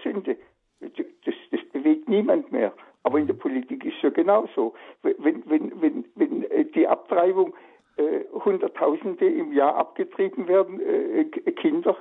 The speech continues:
kleine Kinder, die, die wohl lebensfähig werden, das ist, das ist eine Katastrophe. Und das darf man nicht sagen.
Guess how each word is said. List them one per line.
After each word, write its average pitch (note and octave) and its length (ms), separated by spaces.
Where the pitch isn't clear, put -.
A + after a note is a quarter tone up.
kleine D3 320
Kinder, D3 440
die, - 100
die D3 80
wohl C#3+ 160
lebensfähig D3 720
werden, F#3+ 260
das - 100
ist, - 100
das - 100
ist - 120
eine - 200
Katastrophe. - 720
Und - 200
das - 140
darf B2 180
man B2 140
nicht A#2 200
sagen. D#3 380